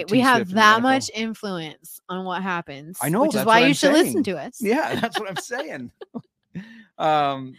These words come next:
Speaker 1: but my Pitts passion was gone, and you, for whatever reason, I don't know why, you said he might be a good option. <laughs> And I
Speaker 2: I said that 'cause I, he
Speaker 1: Yeah.
Speaker 2: was not in my top ten.
Speaker 1: I gotta pull the clip. No, he wasn't, but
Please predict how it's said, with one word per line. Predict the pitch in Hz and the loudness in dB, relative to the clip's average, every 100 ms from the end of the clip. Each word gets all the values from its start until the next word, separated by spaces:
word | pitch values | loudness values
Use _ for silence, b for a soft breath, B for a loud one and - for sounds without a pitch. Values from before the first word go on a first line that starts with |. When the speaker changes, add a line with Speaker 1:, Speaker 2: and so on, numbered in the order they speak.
| - | -10
Speaker 1:
but | 139 151 | -6 -2
my | 151 | 0
Pitts | 147 170 - | 0 -2 -2
passion | 151 143 - | -2 -2 -4
was | 131 | -6
gone, | 113 143 147 | -6 -4 -4
and | 123 | -4
you, | 135 165 165 143 | -4 -4 -6 -12
for | - 160 | -8 -6
whatever | 143 151 240 294 | -2 -2 -2 -4
reason, | 233 240 214 123 | -6 -6 -6 -4
I | 131 | -2
don't | 202 160 | -4 -4
know | 127 | -4
why, | 131 175 | -2 -2
you | 135 | -6
said | 151 175 143 | -8 -8 -6
he | 160 | -6
might | 151 156 | -6 -6
be | 156 | -6
a | |
good | 139 151 | -2 2
option. | 156 165 - 135 143 - | 2 0 -6 -10 -10 -6
<laughs> | |
And | 262 285 | -4 -2
I | - 320 254 | -4 -4 -2
Speaker 2:
I | 285 392 453 | 2 2 0
said | - 370 - | -2 -2 -2
that | 480 466 - - | -2 -2 -2 -4
'cause | 285 | 0
I, | 294 320 | 2 4
he | 427 | 4
Speaker 1:
Yeah. | 453 | 2
Speaker 2:
was | 381 | 0
not | 262 277 269 | 0 -2 -2
in | |
my | 262 233 | -6 -4
top | 247 - | -4 -6
ten. | 180 131 123 | -10 -10 -8
Speaker 1:
I | 175 | -4
gotta | 220 | -4
pull | 190 196 156 | -6 -6 -6
the | 131 | -10
clip. | - 151 - | -8 -10 -8
No, | 175 | -6
he | 156 202 | -4 -4
wasn't, | 190 151 120 85 | -4 -4 -8 -10
but | 98 120 | -8 -6